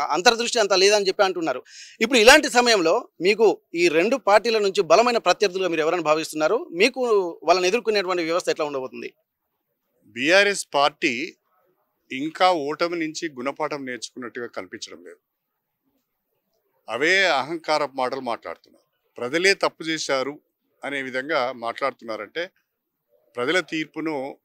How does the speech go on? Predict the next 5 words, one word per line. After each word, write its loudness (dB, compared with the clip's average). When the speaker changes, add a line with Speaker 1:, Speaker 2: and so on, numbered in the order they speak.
Speaker 2:
అవమానపరిచినట్టుగానే -6
భావించవలసి -10
వస్తుంది. -20
ఆ 0
అహంకారం 0